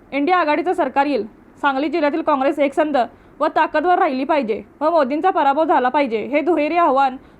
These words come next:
पेलावे लागणार आहे व आपण हे इंद्रधनुष्य पेलाल, असा विश्वास पृथ्वीराज चव्हाण यांनी व्यक्त केला.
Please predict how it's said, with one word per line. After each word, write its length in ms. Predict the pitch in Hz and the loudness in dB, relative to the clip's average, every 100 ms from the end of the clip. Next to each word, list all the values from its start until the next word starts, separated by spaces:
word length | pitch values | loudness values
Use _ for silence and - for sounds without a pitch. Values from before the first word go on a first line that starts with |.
| - | -2
पेलावे 360 | 294 311 359 | 0 2 2
लागणार 300 | 370 320 269 | 2 0 0
आहे 180 | 311 240 220 - - - - 285 | 2 0 -4 -16 -20 -20 -10 0
व 40 | |
आपण 320 | 330 330 339 | 0 2 0
हे 100 | 381 | -2
इंद्रधनुष्य 540 | 359 330 320 320 339 370 | -2 -2 0 -2 -2 -2
पेलाल, 300 | 330 294 262 | 0 2 0
असा 200 | 269 302 | 0 -2
विश्वास 380 | 302 320 285 285 - - - | 0 0 0 -2 -16 -12 -4
पृथ्वीराज 380 | 285 339 359 381 | -2 0 0 2
चव्हाण 260 | 320 320 | 0 0
यांनी 200 | 330 294 | -2 -4
व्यक्त 240 | 311 339 311 | -4 -4 -4
केला. 220 | 285 226 | -4 -4